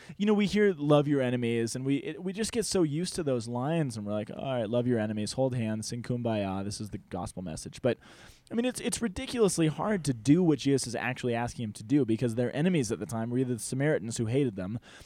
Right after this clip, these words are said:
or the Roman centurions that wanted to kill them and, and steal all their money. I mean, i-, if pe-, imagine if people took Jesus seriously and actually loved their enemies,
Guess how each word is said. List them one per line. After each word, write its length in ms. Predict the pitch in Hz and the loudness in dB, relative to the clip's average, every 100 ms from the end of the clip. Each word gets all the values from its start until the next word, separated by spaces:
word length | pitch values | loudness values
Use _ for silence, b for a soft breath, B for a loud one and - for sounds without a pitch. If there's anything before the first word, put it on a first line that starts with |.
| B | B
or 120 | 143 | 6
the 80 | 139 | 8
Roman 240 | 147 170 | 8 6
centurions 720 | 147 127 117 196 202 143 135 | 4 0 0 2 4 4 2
that 100 | 120 | 0
wanted 220 | 117 127 113 | -2 -2 -2
to 80 | |
kill 340 | 107 - 175 156 | 2 4 4 4
them 180 | 113 120 | 2 0
and, 180 | 113 | -4
and 160 | - 113 | -4 -6
steal 280 | - 151 135 | 0 4 6
all 160 | 117 | 6
their 100 | 107 | 2
money. 460 | 104 135 147 82 113 b b b b b b | 0 -2 -2 -2 -6 b b b b b b
I 60 | 160 | 4
mean, 160 | 160 - - | 4 2 -6
i-, 40 | |
if 320 | - 190 - | 2 0 2
pe-, 240 | - - 208 | 0 0 0
imagine 420 | 220 240 269 233 | 2 4 4 2
if 140 | 180 - | 0 2
people 240 | 185 180 | 4 4
took 240 | - 180 | 4 2
Jesus 340 | 123 135 139 123 | 4 2 4 0
seriously 480 | - 113 127 - 147 | 0 2 2 0 -4
and 100 | 95 | -2
actually 300 | 123 143 123 | -4 -2 0
loved 240 | 113 110 | 0 2
their 160 | 117 - | 2 2
enemies, 500 | 107 117 139 165 | 0 0 2 0